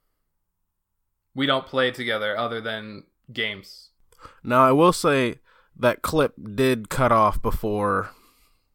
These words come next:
Speaker 1: No,
Speaker 2: he
Speaker 1: he was
Speaker 2: came in
Speaker 1: making
Speaker 2: with all of his, his,
Speaker 1: Like I
Speaker 2: his
Speaker 1: said
Speaker 2: counter argument. It was literally just that statement, like, "Yeah, we don't scrim." And then
Speaker 1: Well,
Speaker 2: that
Speaker 1: no,
Speaker 2: was the clip.
Speaker 1: it, the
Speaker 2: But he
Speaker 1: counter
Speaker 2: did have
Speaker 1: argument
Speaker 2: more
Speaker 1: was,
Speaker 2: to it,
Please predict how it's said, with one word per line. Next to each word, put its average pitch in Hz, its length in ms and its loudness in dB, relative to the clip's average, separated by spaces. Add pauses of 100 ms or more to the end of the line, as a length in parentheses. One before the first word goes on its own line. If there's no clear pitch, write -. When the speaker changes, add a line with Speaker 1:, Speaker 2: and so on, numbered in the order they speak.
(380)
Speaker 1:
No, 359 200 6
Speaker 2:
he - 100 0
Speaker 1:
he 277 40 4
was 220 140 4
Speaker 2:
came 208 100 2
in 220 80 6
Speaker 1:
making 196 160 -4
Speaker 2:
with - 200 -2
all 113 220 2
of 101 80 -2
his, 104 500 -4 (200)
his, 123 240 -2
Speaker 1:
Like - 100 -4
I 180 160 6
Speaker 2:
his - 100 4
Speaker 1:
said - 180 0
Speaker 2:
counter 139 340 4
argument. 104 520 0
It 113 40 -2
was 113 180 -2
literally 120 360 0
just 107 240 -6
that 101 180 -4
statement, 104 500 -4
like, 101 160 -6
"Yeah, 110 180 -4
we 104 160 -4
don't 98 200 -6
scrim." 92 440 -6 (920)
And 107 160 -4
then 107 80 2
Speaker 1:
Well, 120 80 6
Speaker 2:
that 131 60 4
Speaker 1:
no, 285 120 6
Speaker 2:
was 90 140 -4
the 95 80 -8
clip. - 440 -2
Speaker 1:
it, 185 60 -6
the 202 120 4
Speaker 2:
But 208 100 -2
he 202 40 0
Speaker 1:
counter 214 220 6
Speaker 2:
did - 60 4
have 190 40 10
Speaker 1:
argument 190 400 4
Speaker 2:
more 214 140 4
Speaker 1:
was, 143 200 4
Speaker 2:
to 95 180 -2
it, - 100 -12